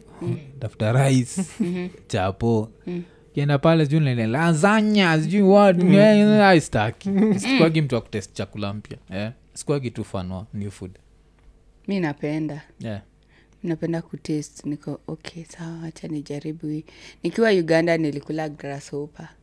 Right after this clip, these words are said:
Speaker 1: Ni
Speaker 2: Hey.
Speaker 1: tamu. Eh, zina
Speaker 2: Oh,
Speaker 1: taste
Speaker 2: hiyo
Speaker 1: kama
Speaker 2: siwezi
Speaker 1: tu
Speaker 2: kula.
Speaker 1: chicken.
Speaker 2: <laughs> Although grasshopper, I think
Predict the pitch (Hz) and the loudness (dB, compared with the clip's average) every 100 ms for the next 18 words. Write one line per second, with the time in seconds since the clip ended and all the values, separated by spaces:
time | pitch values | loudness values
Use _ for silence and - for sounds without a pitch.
0 | _ _ _ - 180 247 - 185 180 233 | _ _ _ -12 -6 -2 -2 -4 -6 -12
1 | - 269 277 170 190 208 202 196 214 208 | -12 -10 -8 -10 -14 -12 -8 -6 -6 -6
2 | 110 240 226 95 87 - 85 90 - 175 | -8 -10 -12 -12 -14 -12 -14 -14 -16 -8
3 | - - - - - - - 185 - 135 | -2 2 4 4 0 -16 -8 -8 -6 -10
4 | - 127 - 127 - 214 302 208 156 131 | -10 -14 -12 -12 -10 -10 -10 -10 -10 -12
5 | - - 156 123 - 262 | -12 -14 -12 -12 -14 -16